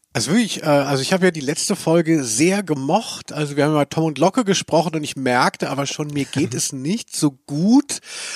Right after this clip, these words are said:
Und dann gibt's ja nur eine Möglichkeit, wenn man nicht absagt, du musst versuchen, das so einzubringen. Und ich habe gedacht, so, ah, ich finde so dieses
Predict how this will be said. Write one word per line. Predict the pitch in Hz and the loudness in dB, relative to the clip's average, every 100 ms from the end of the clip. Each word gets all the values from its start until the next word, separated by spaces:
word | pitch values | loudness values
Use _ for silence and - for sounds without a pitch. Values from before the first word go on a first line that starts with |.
| - - | -12 -10
Und | - 156 180 180 170 | 2 4 6 2 2
dann | 160 151 | 2 2
gibt's | 151 - | -2 0
ja | 185 | 0
nur | 165 135 | 2 0
eine | 147 175 | 0 0
Möglichkeit, | 180 - - 160 160 | 0 -2 -2 0 0
wenn | 147 | 0
man | 147 | 0
nicht | 147 139 | 0 -2
absagt, | 147 - - 147 156 - | -4 -2 -2 0 0 0
du | 156 | -2
musst | 151 160 - | 0 0 0
versuchen, | 135 170 170 | -2 0 -2
das | 156 - | -2 -2
so | - | -2
einzubringen. | 101 131 170 - 135 117 110 | 0 -2 0 -2 -4 -4 -4
Und | 107 | -4
ich | 117 | -4
habe | 156 | -4
gedacht, | 143 - 135 | -6 -6 -6
so, | - | -4
ah, | 127 | -6
ich | 127 | -6
finde | - 151 131 | -4 -6 -6
so | 131 | -10
dieses | 127 139 131 - | -10 -8 -6 -8